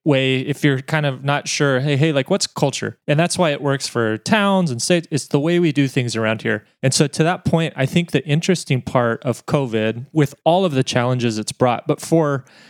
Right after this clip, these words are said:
like, travel, when we are coming up to something as ritualistic as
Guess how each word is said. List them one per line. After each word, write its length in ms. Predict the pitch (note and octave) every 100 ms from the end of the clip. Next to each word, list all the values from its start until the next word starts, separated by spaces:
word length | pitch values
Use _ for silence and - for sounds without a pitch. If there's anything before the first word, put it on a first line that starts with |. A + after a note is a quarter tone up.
| _
like, 200 | A2+ -
travel, 760 | - G3+ B3 A3+ A#2+ G#2+ A2 -
when 200 | D3 C#3+
we 300 | C#3 C3+ - _
are 400 | C#3+ E3 F3 E3 -
coming 300 | D#3 C#3 B2+
up 160 | C3
to 120 | -
something 640 | C3 - A#2+ - B2 A#2 A2+ - -
as 640 | B2 A#2 A2 A2 - - _
ritualistic 1080 | C#3 - D3 A#2 G#2+ A2+ - G3 G#3 - - _
as 800 | C3+ B2+ A#2+ A#2 A2 A2 - -